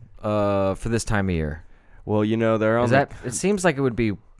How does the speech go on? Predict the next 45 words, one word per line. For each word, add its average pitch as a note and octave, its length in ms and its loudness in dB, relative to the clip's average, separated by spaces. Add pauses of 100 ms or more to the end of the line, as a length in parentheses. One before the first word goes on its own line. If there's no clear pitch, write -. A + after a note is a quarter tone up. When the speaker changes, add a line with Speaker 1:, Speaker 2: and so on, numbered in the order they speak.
(120)
Speaker 1:
kind A#2+ 240 -10
of F#2+ 160 -14
warm. A2+ 340 -6
Speaker 2:
they're A2+ 60 0
on A#2 100 0
the A2 60 -2
coast B2 320 2
of F2+ 120 -4
Speaker 1:
But F#2+ 80 -2
Speaker 2:
Boston, F#2+ 580 -2
so F#2 260 -2
it F#2 60 0
would F#2 140 -4
be G2 100 -2
that, E2+ 220 -2
like, F2 200 -6
warm, F#2+ 600 -4
that F#2 200 -4
humid G2+ 600 -2
Speaker 1:
Is G2 100 -6
that A2+ 160 4
Speaker 2:
air. G2+ 100 4
Speaker 1:
a A2 40 -2
good A#2 260 0
fifty? C#3 480 -4 (460)
Speaker 2:
I F#2 120 -6
Speaker 1:
It's F2+ 60 -6
Speaker 2:
hope F#2 120 0
Speaker 1:
a - 20 -2
good, - 240 0
Speaker 2:
so. F2 60 -2
Speaker 1:
I, A#2 240 -2
yeah, C3 240 4
I A#2+ 80 8
hope F3+ 220 6
it's - 100 0
a C#3+ 60 -4
good A#2+ 260 0
fifty. G#2 400 -4
I - 20 0
hope C3+ 160 -2
it's - 160 -6
not, A2+ 160 -4
like, G2 160 -6
a, F2 140 -6